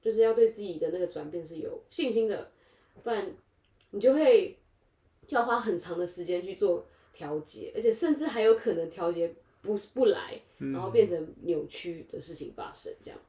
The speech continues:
Speaker 2: 对。
Speaker 1: 对啊。
Speaker 2: 那如果给你，呃，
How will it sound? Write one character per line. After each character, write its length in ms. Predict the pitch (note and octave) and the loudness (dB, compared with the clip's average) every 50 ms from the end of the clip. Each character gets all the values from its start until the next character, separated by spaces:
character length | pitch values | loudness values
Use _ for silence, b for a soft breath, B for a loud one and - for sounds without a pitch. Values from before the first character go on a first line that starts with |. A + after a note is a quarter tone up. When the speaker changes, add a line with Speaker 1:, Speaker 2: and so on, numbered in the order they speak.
| _ _ | _ _
Speaker 2:
对。 120 | - A#2+ - A#2 G#2+ _ _ _ _ _ - | -18 -16 -16 -18 -20 _ _ _ _ _ -8
Speaker 1:
对 160 | - - - | -8 -8 -8
啊。 240 | - - - - _ _ _ _ _ _ _ _ _ _ _ _ | -10 -14 -18 -20 _ _ _ _ _ _ _ _ _ _ _ _
Speaker 2:
那 120 | F#3 G3 | 4 6
如 80 | F#3+ F#3 | 8 8
果 80 | E3 | 8
给 200 | C#3 C3+ - C#3+ | 8 6 4 2
你， 500 | C#3+ C#3 C3 B2 A#2+ A2+ A2 A2 G#2+ G2 - | 4 4 2 2 2 0 0 -2 -4 -4 -2
呃， 340 | C3+ B2 A#2+ A#2 A#2 A#2+ | -2 0 0 0 -2 -4